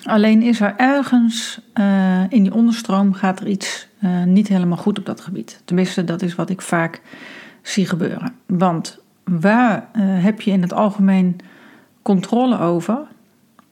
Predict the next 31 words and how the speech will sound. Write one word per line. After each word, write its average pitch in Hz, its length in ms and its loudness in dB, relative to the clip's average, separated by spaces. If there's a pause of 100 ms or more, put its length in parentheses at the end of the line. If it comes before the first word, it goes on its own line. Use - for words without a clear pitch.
(140)
Inderdaad, 208 540 2
over 185 260 0
jezelf, 170 420 -2
over 180 220 -2
je 175 60 -2
eigen 175 300 -2
gevoelens. 220 540 -2
Maar 190 140 0
als 190 180 0
je - 80 -6
in 202 160 2
de 180 140 -2 (560)
praktijk 202 460 0
kijkt, 240 460 -6 (220)
dan 202 460 2 (100)
zul 240 260 -2
je 202 300 0 (420)
mogelijk 220 680 2
herkennen 196 720 0
dat 190 260 -2
je, 180 320 -2 (140)
eh, 180 300 -2
op 175 120 -2
basis 208 340 0
van 190 140 0
wat 185 120 0
iemand 185 240 -2
anders 185 340 0
zegt 196 240 -6
of 175 140 -10
doet, 202 340 -2